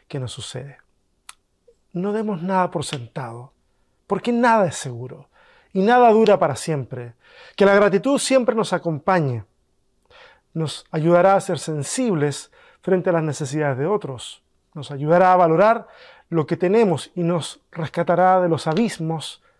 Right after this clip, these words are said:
que están llenos de desesperanza. Y no olvides, acá, en Amor Original, acá estamos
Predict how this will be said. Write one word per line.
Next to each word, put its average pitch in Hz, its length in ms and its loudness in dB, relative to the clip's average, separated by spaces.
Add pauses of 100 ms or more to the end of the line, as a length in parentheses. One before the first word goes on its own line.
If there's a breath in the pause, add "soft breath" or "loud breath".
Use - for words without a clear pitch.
(260)
que - 60 -20
están 135 280 -10
llenos 165 520 -2 (500)
de - 80 -10
desesperanza. 131 840 -10 (600)
Y 160 60 -8
no 156 80 0
olvides, 185 560 2 (540)
acá, 175 580 -2
en 151 80 -10
Amor 151 180 0
Original, 160 540 0 (720 soft breath)
acá - 140 -8
estamos 165 580 -2